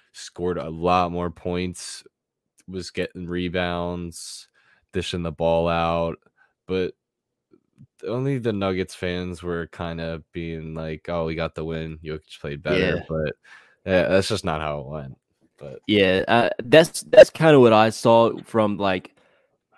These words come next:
Speaker 2: Jokic got the triple-double, Jokic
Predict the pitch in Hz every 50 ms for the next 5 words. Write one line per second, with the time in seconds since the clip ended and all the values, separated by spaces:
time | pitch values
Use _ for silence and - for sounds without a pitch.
0 | _ _ _ _ _ _ _ - 123 113 127 127 131 - 151 131 - - 135 120
1 | - 113 - - 131 123 - 117 104 - 117 110 104 110 107 104 98 98 110 -
2 | - - 104 113 110 110 - 120 117 110 98 - -